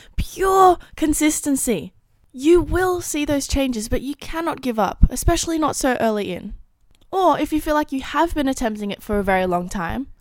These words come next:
I trust that you will give yourself a fair and inexcusable assessment on that, especially after this episode. Well, then I'm going to bring it back to maybe you need to try a different tip. There are so many different types of ways and strategies that you can try to heal.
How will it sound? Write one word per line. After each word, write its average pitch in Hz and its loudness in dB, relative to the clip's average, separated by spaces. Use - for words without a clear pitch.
I 240 0
trust 285 2
that 254 2
you 247 4
will 233 6
give 226 2
yourself 196 0
a 208 0
fair 202 4
and 185 0
inexcusable 254 0
assessment 196 -2
on 175 -2
that, 160 -2
especially 180 -2
after 180 0
this 202 4
episode. 220 -2
Well, 311 2
then - -4
I'm 294 2
going 262 4
to 262 -4
bring 233 2
it 208 0
back 208 0
to 220 -6
maybe 254 -2
you 262 4
need 240 4
to 233 -2
try 202 -2
a 202 -8
different 185 -8
tip. 175 -12
There 254 0
are 269 0
so 294 2
many 269 0
different 233 -2
types 208 -2
of 190 -4
ways 208 4
and 185 -10
strategies 214 0
that - -6
you 190 -8
can 190 -4
try 196 -4
to 190 -6
heal. 196 -4